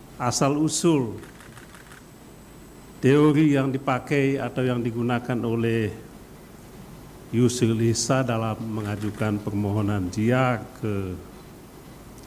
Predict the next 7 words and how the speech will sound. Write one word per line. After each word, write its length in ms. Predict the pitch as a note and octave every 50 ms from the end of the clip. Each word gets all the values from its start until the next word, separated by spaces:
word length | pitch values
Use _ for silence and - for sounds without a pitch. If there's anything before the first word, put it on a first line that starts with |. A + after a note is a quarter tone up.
| -
anggaran 440 | - G#2 G#2+ G#2 G#2+ G#2 G#2 G2+ G2+
dasar 360 | G2+ G#2+ G#2+ G2+ - - G#2+
rumah 240 | G2 G2 G2+ G2+ G2
tangga 480 | - - G#2 G#2 G#2 G2 F2+ F#2+ A2 A#2 - -
ke 120 | - G#2+ F#2+
Mahkamah 560 | G2 G2+ F2+ - - G2+ F#2+ F#2+ F#2+ G2+ G#2
Agung, 360 | F#2 F#2+ F2 E2 F2+ A#2 D#3+